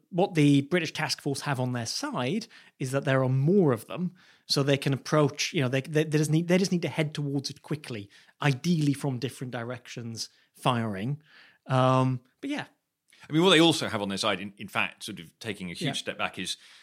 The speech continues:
Speaker 2: the Royal Navy can afford to lose three cruisers.
Speaker 1: Yes.
Speaker 2: And the, the German Navy can't
Speaker 1: Yeah.
Speaker 2: afford to lose one pocket battleship.
Speaker 1: Yeah.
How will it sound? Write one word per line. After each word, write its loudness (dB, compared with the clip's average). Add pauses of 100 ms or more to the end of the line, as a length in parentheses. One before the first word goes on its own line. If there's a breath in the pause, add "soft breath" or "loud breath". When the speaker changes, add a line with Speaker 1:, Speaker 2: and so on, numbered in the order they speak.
(200 loud breath)
Speaker 2:
the -18
Royal 6
Navy 2
can -6
afford -2
to -10
lose -2
three -8
cruisers. -4
Speaker 1:
Yes. 4 (280 loud breath)
Speaker 2:
And -6
the, -2
the -8
German 2
Navy 0
can't -4
Speaker 1:
Yeah. -2
Speaker 2:
afford -4
to -8
lose -4 (540)
one -4
pocket -12
battleship. -6
Speaker 1:
Yeah. -6